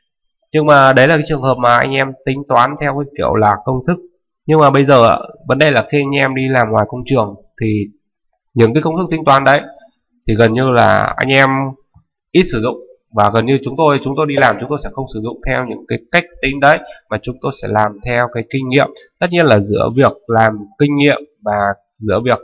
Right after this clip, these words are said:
mà anh em tính theo công thức có tính toán, chắc chắn là cái việc sai số là không thể nào tránh khỏi. Nhưng mà bao giờ cái theo kinh nghiệm ạ, thì là tại vì là những cái nào mà chúng tôi làm,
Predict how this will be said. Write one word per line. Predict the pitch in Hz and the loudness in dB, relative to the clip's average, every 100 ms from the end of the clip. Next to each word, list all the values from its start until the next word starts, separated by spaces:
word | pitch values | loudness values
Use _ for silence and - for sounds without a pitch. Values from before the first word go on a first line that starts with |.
| 110 | -2
mà | 104 | -4
anh | 110 | -2
em | 123 123 123 | -8 -10 -8
tính | 120 143 | -8 -4
theo | 165 - _ | -4 -4 _
công | - 139 139 | -8 -6 -6
thức | 190 - _ - | -6 -8 _ -2
có | 117 | -2
tính | 135 131 | 0 2
toán, | 123 123 - - _ _ _ _ _ _ - | 4 4 2 -14 _ _ _ _ _ _ -2
chắc | 180 - | 0 0
chắn | 135 | 0
là | 160 | -2
cái | 139 | -6
việc | 135 | -6
sai | 123 123 | -2 -4
số | 123 113 | -4 -4
là | 123 | -4
không | - 160 151 | -2 -2 -2
thể | 107 | -2
nào | 104 104 | -6 -8
tránh | 117 131 | -8 -2
khỏi. | 107 98 - - _ | 0 -2 -10 -20 _
Nhưng | 165 175 175 | -2 -2 -2
mà | 151 117 | 0 0
bao | 117 131 | 2 0
giờ | 127 107 | -2 -6
cái | 110 113 | -6 -4
theo | 139 | -4
kinh | 139 | -4
nghiệm | 135 - | -4 -6
ạ, | - - - - _ | -6 -14 -20 -20 _
thì | 110 107 | -6 -2
là | 104 101 101 101 | 2 4 2 0
tại | 113 | -2
vì | 107 | -2
là | 107 | -4
những | 107 104 - | -4 -8 -4
cái | 110 117 139 147 | -2 -2 -2 0
nào | 123 104 104 | 0 0 -4
mà | 98 | -8
chúng | 113 110 | -8 -4
tôi | 139 | 2
làm, | 131 104 | 2 2